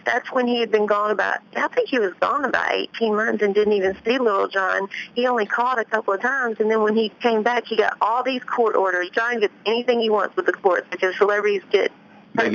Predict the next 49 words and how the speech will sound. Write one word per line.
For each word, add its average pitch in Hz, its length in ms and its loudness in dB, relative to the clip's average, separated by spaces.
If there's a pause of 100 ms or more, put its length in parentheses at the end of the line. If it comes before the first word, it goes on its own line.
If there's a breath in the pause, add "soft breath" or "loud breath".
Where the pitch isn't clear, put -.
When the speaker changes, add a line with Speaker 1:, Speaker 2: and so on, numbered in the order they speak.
(120)
Speaker 2:
get - 40 -12
Speaker 1:
get 277 80 2
Speaker 2:
preferential 117 540 2
Speaker 1:
treatment. 156 80 0
Speaker 2:
treatment. 101 380 0
Oh, 104 120 4
Speaker 1:
They 107 100 0
Speaker 2:
without 98 120 0
Speaker 1:
do - 80 0
Speaker 2:
a 262 60 -4
Speaker 1:
get, 269 160 -2
Speaker 2:
doubt. - 100 -2
Speaker 1:
they 233 140 0
do 240 220 -2
get 254 200 -2
that. 196 240 -2
That'll 202 160 0
probably 214 300 -2
be 214 40 0
my 220 120 0
next 220 360 -2
book. 180 240 0 (600 loud breath)
I 220 60 2
can't 214 320 -2
say 220 140 0 (100)
too 220 140 -6
much 208 180 -2
about 190 300 -2
that, 196 300 -2
but 214 280 -2 (180)
Speaker 2:
No, 277 140 2
that's 320 160 -2
Speaker 1:
he 311 120 0
Speaker 2:
okay. 220 180 2
Speaker 1:
gets - 20 2
Speaker 2:
No, 185 120 0
Speaker 1:
him, 262 180 0
Speaker 2:
no. 247 80 2
Speaker 1:
when 240 160 2
he, - 160 -6 (200)
when 254 220 2
he 320 220 0
came 285 340 -2
to 262 140 -6
get 233 340 0 (180)
Little 285 280 0
John, 269 440 0 (380 loud breath)
you 254 120 0
know, 262 220 0